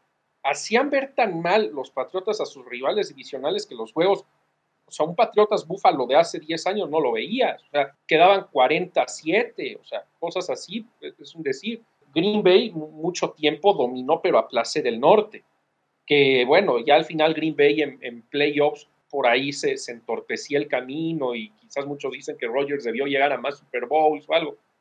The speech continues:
Bueno, pero hablando de la temporada regular, lo que estamos viendo ahorita, a mí me gusta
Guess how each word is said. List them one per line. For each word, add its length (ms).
Bueno, 260
pero 160
hablando 280
de 80
la 200
temporada 600
regular, 500
lo 100
que 100
estamos 360
viendo 260
ahorita, 560
a 100
mí 140
me 120
gusta 600